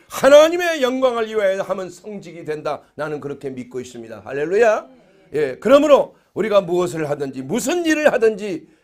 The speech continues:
직업에 귀천은 없고 하나님이 보시기에 하나님의 뜻 가운데 있느냐 없느냐에 따라서 그 직업이 귀하고 천하고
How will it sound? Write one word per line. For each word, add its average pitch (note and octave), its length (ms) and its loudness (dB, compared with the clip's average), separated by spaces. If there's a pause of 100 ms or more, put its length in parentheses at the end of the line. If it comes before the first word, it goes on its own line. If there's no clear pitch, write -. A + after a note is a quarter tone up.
(100)
직업에 F3+ 460 -2
귀천은 E3 440 -6
없고 D3 440 -6
하나님이 B3 540 0
보시기에 A3+ 540 -2 (140)
하나님의 G3+ 540 -2
뜻 A#3 140 -12
가운데 F3+ 360 0
있느냐 D#3+ 420 -4
없느냐에 D3 640 -6
따라서 A3 600 2 (320)
그 E4+ 240 2
직업이 C4 540 0
귀하고 F#3+ 640 0 (100)
천하고 E3 640 -4